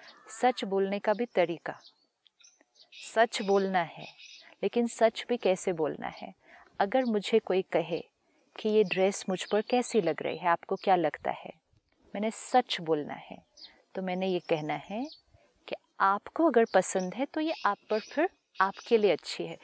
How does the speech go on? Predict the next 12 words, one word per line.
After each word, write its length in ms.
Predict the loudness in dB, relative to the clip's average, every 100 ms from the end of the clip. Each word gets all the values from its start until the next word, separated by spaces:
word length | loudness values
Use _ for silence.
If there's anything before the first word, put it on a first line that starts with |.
| -20 _ -6
मेरे 300 | 2 4 4
टेस्ट 360 | 4 0 0 -2
के 140 | -2
साथ 460 | 0 2 2 -2 -20 _ _ _ _ _ _ _ 4
ये 60 | 4
उतना 320 | 4 0 0
मैच 380 | 2 0 -2 -6
नहीं 140 | -6
करता 340 | -4 -6 -4 -10
है, 80 | -10 -18 -20 -10
but 100 |
if 100 | -4